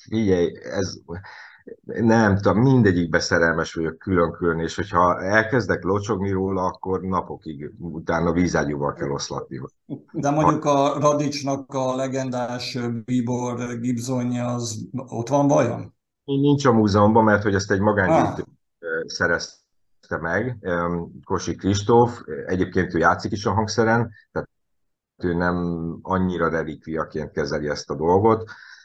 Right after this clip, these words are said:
Speaker 1: Öm, az éppen nincs ott. De én mondjuk egyébként nagyon örülök, hogy egyáltalán előkerült. Tehát én meg voltam róla győződve, hogy arra már hideg vizet ihatunk, hogy az bármikor látjuk azt a hangszert.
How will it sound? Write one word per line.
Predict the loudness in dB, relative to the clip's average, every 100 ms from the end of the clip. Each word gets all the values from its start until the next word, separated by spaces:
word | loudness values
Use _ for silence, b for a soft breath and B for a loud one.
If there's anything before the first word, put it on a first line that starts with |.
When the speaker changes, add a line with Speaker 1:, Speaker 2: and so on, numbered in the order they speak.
| B
Speaker 1:
Öm, | 0 4 6 6 6 4 2 -2 -8 _ _ -20 _ _ 2
az | 4 6
éppen | 4 2 -2
nincs | -2 -8 -10
ott. | -14 -14 -18 B B B _
De | 0 4 6
én | 6
mondjuk | 4 4 4
egyébként | 4 4 2 4
nagyon | 4 4
örülök, | 4 2 0
hogy | 0
egyáltalán | 0 0 -2 -4
előkerült. | -4 -8 -10 -12 -12 -10 -10
Tehát | -6 -6 0
én | 2
meg | 4 4
voltam | 4 2 2
róla | 2 2
győződve, | 2 2 4 2 2 2
hogy | 2 2
arra | 2 2
már | 0 -2
hideg | -4 -6
vizet | -8 -10 -8
ihatunk, | -6 -6 -6 -8 -8
hogy | -6
az | -4
bármikor | -4 -4 -4 -4
látjuk | -4 -6 -8
azt | -8 -6
a |
hangszert. | -2 0 4 2 0